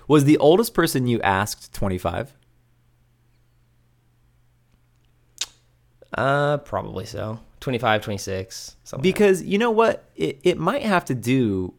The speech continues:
Speaker 1: with how old you are, because I've, as I found out, I think I already mentioned this on another podcast, uh, I didn't realize it was made.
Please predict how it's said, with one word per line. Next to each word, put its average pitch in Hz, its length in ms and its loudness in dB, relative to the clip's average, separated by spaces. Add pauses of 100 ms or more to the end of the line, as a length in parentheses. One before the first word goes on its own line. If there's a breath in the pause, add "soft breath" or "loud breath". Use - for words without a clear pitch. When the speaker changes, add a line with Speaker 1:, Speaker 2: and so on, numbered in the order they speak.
Speaker 1:
with 98 260 0
how 98 220 4
old 113 280 -2
you 95 120 -2
are, 87 100 0
because 98 440 -2 (440 soft breath)
I've, 233 280 0
as 139 180 4
I 123 60 6
found 104 240 0
out, 131 140 6
I 107 40 2
think 113 140 0
I 95 40 2
already 95 160 -2
mentioned 95 340 -4
this 90 140 -4
on 92 100 -4
another 98 240 -4
podcast, 87 560 -4 (100)
uh, 87 480 -2 (960)
I 139 100 4
didn't 240 240 -4
realize 101 460 0
it 92 100 -6
was 92 160 -4
made. 87 520 -6